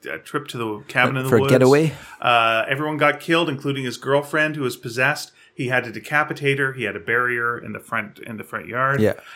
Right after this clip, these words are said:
Speaker 1: And then the, yeah, the, the force came for him.
Speaker 2: Yeah.
Speaker 1: And so that's where we are starting off.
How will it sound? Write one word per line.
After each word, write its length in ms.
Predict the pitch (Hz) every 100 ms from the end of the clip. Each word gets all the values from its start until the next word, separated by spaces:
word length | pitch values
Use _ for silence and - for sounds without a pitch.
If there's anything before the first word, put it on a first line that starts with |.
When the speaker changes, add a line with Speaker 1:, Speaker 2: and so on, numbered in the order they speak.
| -
Speaker 1:
And 200 | 117 113
then 220 | 120 117
the, 140 | 110
yeah, 180 | 104 113
the, 140 | 98 107
the 480 | 104 - 107 104 -
force 400 | - 139 139 -
came 320 | - 135 113
for 160 | 110 107
him. 260 | 107 -
Speaker 2:
Yeah. 220 | - 101 82
Speaker 1:
And 120 | 117
so 100 | 120
that's 240 | 107 110
where 160 | - 101
we 140 | 101
are 100 | 98
starting 360 | 95 - 98 95
off. 200 | 85 -